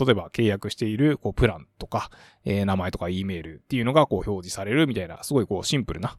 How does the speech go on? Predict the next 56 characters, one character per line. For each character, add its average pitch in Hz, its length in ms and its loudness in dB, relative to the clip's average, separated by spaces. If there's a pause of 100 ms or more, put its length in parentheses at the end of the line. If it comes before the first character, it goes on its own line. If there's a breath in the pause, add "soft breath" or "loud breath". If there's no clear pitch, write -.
(120)
え 120 80 2
ー、 101 100 2
呼 101 60 2
び 113 100 0
出 107 80 4
し 107 140 2
元 95 240 4
の 180 100 8
コ 127 200 4
ー 104 40 2
ド 110 80 4
を 160 100 8
紹 98 240 0
介 - 260 -8
し - 60 -8
て 151 120 2
い - 100 -6
ま - 120 -16
す。 - 140 -12 (1600 soft breath)
と 226 80 4
い - 0 -
う 226 40 2
こ 247 80 2
と 226 120 6
で、 185 280 12
え 139 200 6
ー、 - 20 4
再 180 240 8
利 180 80 0
用 151 140 12
可 113 160 6
能 101 120 6
な 131 280 4
コ 139 160 10
ン 131 40 2
ポ 127 140 10
ー 120 60 10
ネ 104 100 6
ン 92 60 -2
ト 92 100 -2
を 92 60 0
活 - 260 -4
用 98 140 -2
し - 100 -2
て、 185 260 8 (260 soft breath)
フ - 140 4
ロ 143 100 10
ン 135 60 2
ト 139 80 8
エ 131 60 10
ン 123 80 4
ド 123 80 6
開 127 200 8
発 117 160 2
者 95 140 0
が、 120 240 8